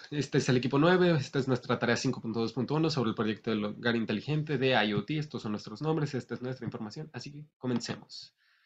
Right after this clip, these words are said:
Antecedentes, este proyecto se basa en la necesidad de automatizar y organizar la rutina de la mañana de una persona en puntos en los que comédicamente decimos que están muy cansados si es que no son personas,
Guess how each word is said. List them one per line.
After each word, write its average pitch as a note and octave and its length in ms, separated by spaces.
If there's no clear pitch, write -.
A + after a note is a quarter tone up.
Antecedentes, E3 600
este F3 200
proyecto D3+ 460
se - 140
basa C3 340
en B2+ 100
la A#2 100
necesidad A2+ 640
de B2+ 100
automatizar B2+ 1080
y C3+ 80
organizar A#2 760
la B2 300
rutina A#2+ 540
de G#2 160
la A2 100
mañana A#2 380
de A2+ 60
una A2+ 200
persona C#3 540
en D#3 100
puntos F3+ 280
en F3 80
los C3+ 100
que D3+ 140
comédicamente C3+ 1080
decimos B2 380
que - 120
están A2+ 500
muy B2 280
cansados B2+ 420
si B2 100
es A2 120
que A#2 100
no G#2+ 260
son A#2+ 300
personas, F3+ 560